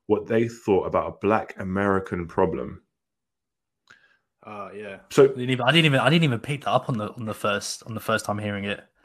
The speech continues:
Speaker 1: Right.
Speaker 2: Yeah. That is a, that is a big problem, isn't it?
Speaker 1: Yeah. So you think that somebody being killed by your police force, irrespective of their color, is a black American problem? Well,
Speaker 2: Mm.
Speaker 1: it's definitely an American problem. <laughs> It's definitely an,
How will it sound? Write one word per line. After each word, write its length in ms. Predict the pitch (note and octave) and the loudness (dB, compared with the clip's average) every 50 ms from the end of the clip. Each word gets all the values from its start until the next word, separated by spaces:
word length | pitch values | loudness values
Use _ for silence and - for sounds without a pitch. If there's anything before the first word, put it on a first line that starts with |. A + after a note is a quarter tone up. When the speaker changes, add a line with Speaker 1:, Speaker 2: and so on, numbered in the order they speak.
| - - | -12 -4
Speaker 1:
Right. 180 | F#2 F#2 F#2 G#2 | 0 4 6 6
Speaker 2:
Yeah. 280 | A#2+ B2 A2+ G2 F#2 - _ _ - - | 8 8 6 4 2 -2 _ _ 2 4
That 120 | B2+ C3+ | 4 4
is 80 | B2+ A2+ | 4 2
a, 40 | G#2 | 0
that 280 | - - A2 C3 D3 | 0 2 2 4 4
is 80 | B2+ A2+ | 4 2
a 60 | A2 | -2
big 260 | G2 - - C3+ C3 | -2 -2 -4 -4 -2
problem, 300 | - C3 A2 F#2+ G2+ G2+ | -2 -4 -4 -4 -4 -6
isn't 180 | A2+ A#2+ A#2 G2+ | -4 -4 -4 -4
it? 140 | G2 G2 - - | -4 -6 -6 0
Speaker 1:
Yeah. 300 | G#2 G2+ G2 F2 D#2+ - - - | 4 6 6 6 6 2 -2 -10
So 160 | - - - B2+ | -4 2 4 4
you 280 | A#2 A2+ C3 D#3+ E3+ | 4 6 4 4 4
think 300 | E3 E3 - E3+ C#3+ A#2+ | 4 4 2 2 2 4
that 240 | - A#2 - - - | 2 0 0 0 -4
somebody 280 | - C3 B2+ B2+ B2+ B2 | -2 0 0 2 2 2
being 180 | - B2 B2 | 2 2 0
killed 240 | A#2+ - - C3+ G2+ | 0 0 0 0 2
by 80 | G#2+ G2+ | 2 2
your 240 | G#2 A2+ C#3 C3+ C3+ | 2 4 4 2 2
police 320 | - C#3 C3+ C#3 C3+ C3+ - | 0 0 0 0 0 -2 -2
force, 360 | - F2+ E2 D2 - - - - - _ - - | -2 0 0 0 0 -4 -10 -16 -20 _ -2 0
irrespective 580 | E3 E3 F3 E3+ - - D3 - - - - | 2 2 2 2 4 2 2 2 0 -4 -4
of 100 | C3+ G#2+ | -2 0
their 140 | - B2+ C3 | 2 2 2
color, 200 | - - C#3+ A2+ | 4 4 4 4
is 120 | - F#2 F#2+ | 4 4 2
a 60 | F2+ | 0
black 400 | E2 - A2 A#2+ A#2+ B2 A#2+ - | 2 2 2 2 2 2 0 -2
American 460 | A#2+ A2+ A#2+ C3+ B2+ A#2 - - A2 | -2 0 2 2 2 0 0 -2 -2
problem? 380 | - D3 C3+ G2+ F#2 E2+ E2 E2+ - _ _ _ _ _ _ - | -2 -2 -2 -2 -4 -6 -8 -12 -16 _ _ _ _ _ _ 6
Well, 200 | B2 C3+ C3 - | 8 8 8 8
Speaker 2:
Mm. 180 | F#2 F2+ - - _ _ - | 6 0 -8 -16 _ _ -10
Speaker 1:
it's 160 | A#2 A2+ - | -8 -4 0
definitely 340 | - E3 F#3+ - - A3+ F3 | 0 0 0 0 0 2 4
an 80 | D3 | 6
American 500 | B2 G#2+ G#2+ B2 C#3 A#2+ G2+ - - E2+ | 6 6 8 8 8 6 6 4 0 -2
problem. 540 | D#2+ - E2 D#2+ D#2 D2+ D#2+ G#2 C3+ C3+ - _ _ - - | -2 -2 -4 -4 -4 -4 -4 -4 -4 -4 -8 _ _ -2 2
<laughs> 80 | - G3 F#3+ - - - - - B2+ A2 | 2 2 2 0 -6 -16 -14 -12 -10 -6
It's 120 | - G#2+ - | -4 0 2
definitely 320 | E3+ - G#3 F3 D#3 C#3 | 2 2 4 4 4 4
an, 80 | A#2+ | 6